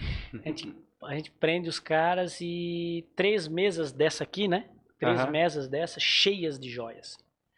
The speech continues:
Speaker 1: Porque os caras só faziam isso, né? Só faziam... Não era um roubo, era até furto em, em residências de luxo e tal. Aqui em Jaraguá do Sul, né? Balneário
Speaker 2: Caralho.
Speaker 1: Camboriú, Itapema, enfim. É,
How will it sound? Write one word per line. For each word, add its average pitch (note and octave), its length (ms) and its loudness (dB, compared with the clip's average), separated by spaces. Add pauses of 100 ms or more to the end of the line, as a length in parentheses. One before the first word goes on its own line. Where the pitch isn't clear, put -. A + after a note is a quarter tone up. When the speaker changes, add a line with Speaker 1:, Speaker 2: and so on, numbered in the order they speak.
(200)
Speaker 1:
Porque D3 180 -2
os D#3 100 4
caras F3+ 180 2
só A3 140 2
faziam E3 400 -2
isso, - 320 -8 (200)
né? - 180 -14
Só - 140 -12
faziam... C#3 460 -8 (560)
Não C#3 160 -2
era F3+ 100 2
um F3 40 0
roubo, D3 240 6
era B2+ 80 2
até D3 120 -2
furto F3 460 0
em, D3+ 400 -6
em - 20 -4
residências C#3+ 480 -2
de C3+ 120 -2
luxo D3 440 2
e - 40 -14
tal. D#3 280 -2 (300)
Aqui F3 400 0
em C3+ 60 0
Jaraguá C3+ 360 2
do D3 140 -6
Sul, D#3+ 560 -2 (240)
né? B2+ 80 -2
Balneário D3 380 2
Speaker 2:
Caralho. D#3 180 0
Speaker 1:
Camboriú, D3 640 0
Itapema, C#3 580 -2
enfim. B2+ 320 -10 (720)
É, A#2 500 -6